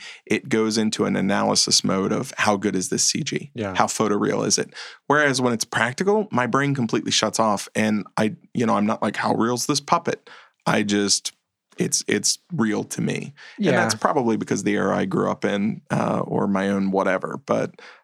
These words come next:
Speaker 1: um, you know, this just, uh,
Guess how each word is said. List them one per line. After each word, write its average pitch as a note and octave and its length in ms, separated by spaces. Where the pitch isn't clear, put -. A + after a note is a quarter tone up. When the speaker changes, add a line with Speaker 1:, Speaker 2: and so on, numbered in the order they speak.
Speaker 1:
um, - 500
you A#2 140
know, G#2 100
this A2 240
just, - 400
uh, - 240